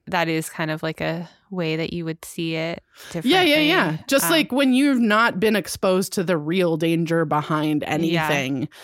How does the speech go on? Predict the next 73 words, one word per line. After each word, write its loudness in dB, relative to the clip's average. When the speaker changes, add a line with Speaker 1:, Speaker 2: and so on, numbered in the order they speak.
Speaker 2:
you 0
know, 2
as 0
your 0
sort -2
of 0
Speaker 1:
Yeah, 0
yeah, -2
yeah, -6
yeah. -6
Speaker 2:
upper 2
crust. 0
And 4
not 4
that 0
she 2
hasn't 0
at -2
this 0
point, 2
but, 2
like, 2
I 0
think -2
for -2
a 2
lot 4
of 0
her 0
life, 0
she -2
hadn't. 0
Speaker 1:
Right. 0
Speaker 2:
Like, 0
th-, -6
those 2
things 2
aren't 2
ingrained -2
in -6
you -4
to -4
be -2
like, 0
"Man, 0
walk 0
away 2
from -2
this -2
situation." 0
<laughs> -4
Speaker 1:
Yeah, 4
well, 2
this 0
Speaker 2:
You -2
Speaker 1:
situation -4
with -6
their -6
family -2
is -4
only -4
one -4
year -4
old. 0
Speaker 2:
Right, 4
exactly. 0
That's 2
Speaker 1:
Yeah. 2
Speaker 2:
what -4
I'm -2
saying, -4
yeah. 0
Speaker 1:
Yeah. -2